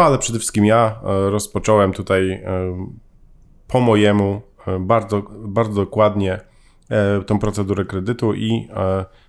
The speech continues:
dzwoniłem do pana, e, Jamesa, mojego super przyjaciela, mniej więcej trzy razy dziennie.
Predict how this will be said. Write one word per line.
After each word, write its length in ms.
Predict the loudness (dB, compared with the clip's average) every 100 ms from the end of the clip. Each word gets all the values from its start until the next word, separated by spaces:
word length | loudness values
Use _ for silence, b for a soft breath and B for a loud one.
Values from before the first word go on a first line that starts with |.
| -10
dzwoniłem 400 | 0 2 4 4
do 120 | 2
pana, 460 | 0 2 2 2 -2
e, 340 | -4 -2 -2 0
Jamesa, 440 | 0 0 -2 0
mojego 380 | 0 -2 -2 -4
super 320 | -4 -2 0 0
przyjaciela, 640 | -2 -2 0 0 0 -2 b b b _
mniej 140 | -2
więcej 260 | 0 0 -2
trzy 200 | -4 0
razy 200 | 0 0
dziennie. 460 | -2 0 2 0